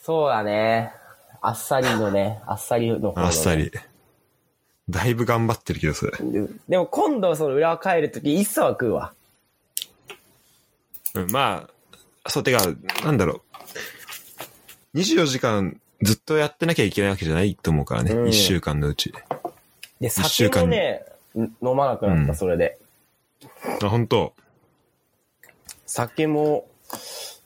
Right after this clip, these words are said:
Speaker 1: やっぱビールとかさ、やっぱさ。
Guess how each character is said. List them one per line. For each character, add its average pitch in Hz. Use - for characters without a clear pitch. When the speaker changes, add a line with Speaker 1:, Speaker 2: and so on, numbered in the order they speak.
Speaker 1:
や 143
っ 123
ぱ 127
ビ 196
ー 165
ル 151
と 131
か 110
さ、 107
や 98
っ -
ぱ 95
さ。 85